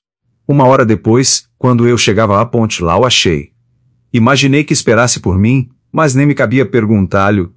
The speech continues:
nem talvez a ele dizê-lo. A barca vinha perto, chegou, a co entramos.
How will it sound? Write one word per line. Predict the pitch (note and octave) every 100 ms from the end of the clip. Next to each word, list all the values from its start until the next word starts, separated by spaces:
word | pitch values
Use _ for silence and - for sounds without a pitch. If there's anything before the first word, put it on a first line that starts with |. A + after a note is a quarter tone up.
| _ -
nem | A#2
talvez | B2+ B2+ G2+ D3+ C#3+
a |
ele | A#2+ A2
dizê-lo. | A#2 F#2+ F2 D2 D#2 _ _ _ _ _ _
A | C3
barca | A2 D3 D#3
vinha | A2+ G2+
perto, | - A2 F#2 -
chegou, | - A2 F#2+ F#2
a | G2+
co | - C3+ D#3
entramos. | C3 - F2 D2 C2 - -